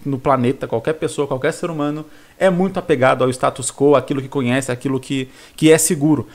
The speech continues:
Por mais que a vida da Haruka não seja uma vida que talvez ela goste, né, de ficar se escondendo, de ficar indo sempre de um lugar pro outro, não poder parar em lugar nenhum,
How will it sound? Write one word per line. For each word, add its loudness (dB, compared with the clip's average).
Por 6
mais 4
que 0
a 4
vida 2
da 8
Haruka 0
não 2
seja 4
uma 2
vida 2
que -10
talvez 4
ela 2
goste, 4
né, 0
de -2
ficar 2
se -6
escondendo, 2
de 2
ficar -2
indo 0
sempre -4
de -2
um 2
lugar 4
pro 0
outro, 4
não -2
poder 0
parar 2
em 0
lugar 2
nenhum, -2